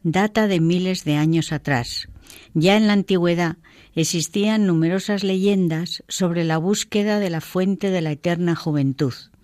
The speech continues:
Y cuando los antiguos creyeron haberla encontrado, bebían de su agua o se bañaban en ella, y esperaban a que el efecto rejuvenecedor hiciera su aparición.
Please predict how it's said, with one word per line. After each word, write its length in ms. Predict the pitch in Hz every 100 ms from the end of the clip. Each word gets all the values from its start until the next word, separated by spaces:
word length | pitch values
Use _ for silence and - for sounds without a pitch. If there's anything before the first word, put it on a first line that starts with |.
| - - - - -
Y 120 | 180
cuando 280 | 190 196 190
los 220 | 185 -
antiguos 800 | 170 165 233 247 214 147 127 - -
creyeron 640 | 151 156 175 214 196 147
haberla 320 | 143 165 190
encontrado, 760 | 214 208 202 185 190 180 165 175 - - - -
bebían 540 | 165 160 185 202 190
de 100 | 190
su 280 | 190 220 202
agua 440 | 190 170 170 175 -
o 120 | 170
se 180 | 156 165
bañaban 520 | 151 147 165 170 165
en 160 | 151 139
ella, 420 | 120 110 - - _ - - - -
y 140 | 190
esperaban 760 | 208 - 220 214 208 190 190
a 140 | - 165
que 140 | 165
el 100 | 156
efecto 500 | 151 - 202 - 165
rejuvenecedor 1160 | 151 147 - 151 135 143 151 - 190 170 170 -
hiciera 460 | 175 - 165 160 156
su 160 | -
aparición. 720 | 151 147 135 127 151 123 113